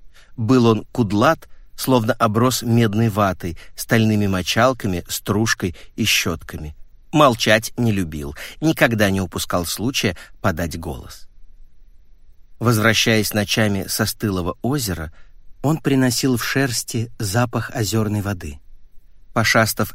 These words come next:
среди дюн, оставлял под кроватью холмики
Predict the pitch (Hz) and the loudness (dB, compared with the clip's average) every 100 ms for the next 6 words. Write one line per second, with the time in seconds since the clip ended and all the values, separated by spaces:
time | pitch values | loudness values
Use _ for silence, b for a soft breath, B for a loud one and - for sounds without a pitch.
0 | - - 123 107 98 85 87 147 160 b | -6 -2 -2 -2 -4 -4 -2 -2 -2 b
1 | - - - - 113 - 110 110 156 151 | -20 -20 -20 -8 -6 0 2 4 2 0
2 | 117 - 104 98 123 - 98 B B B | -6 -2 0 2 0 -2 -6 B B B
3 | - - 131 127 120 120 117 | -8 0 2 4 0 0 -4